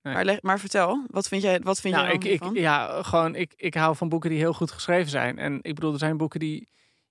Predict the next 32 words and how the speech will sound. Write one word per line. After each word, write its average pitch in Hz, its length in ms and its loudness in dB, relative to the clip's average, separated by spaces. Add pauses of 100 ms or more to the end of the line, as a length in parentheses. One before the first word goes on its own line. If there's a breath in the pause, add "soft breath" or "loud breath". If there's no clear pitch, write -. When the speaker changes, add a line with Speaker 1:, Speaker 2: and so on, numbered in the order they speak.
Speaker 1:
hysterisch 175 640 2
narcistisch 160 600 0
zijn 127 380 -2
en 135 240 -6
waar 135 400 0
de 170 140 -8
verteller 147 360 -4
helemaal 151 280 -4
samenvalt 151 760 0
met 151 200 -4
de 147 60 -8
schrijver. 160 460 0
En - 360 -16
die 165 120 2
kan 170 120 4
ik 156 80 0
geweldig 170 400 4
vinden 143 280 -2
als 147 140 -2
ze 151 60 -8
geweldig 139 360 2
geschreven 147 420 0
zijn. - 240 -8 (420 soft breath)
Maar 170 100 4
ik 143 60 0
hou 156 200 6
ook 170 100 4
heel 147 140 4
erg 143 140 2
van 139 220 2
als 139 160 -2
schrijvers, 143 560 0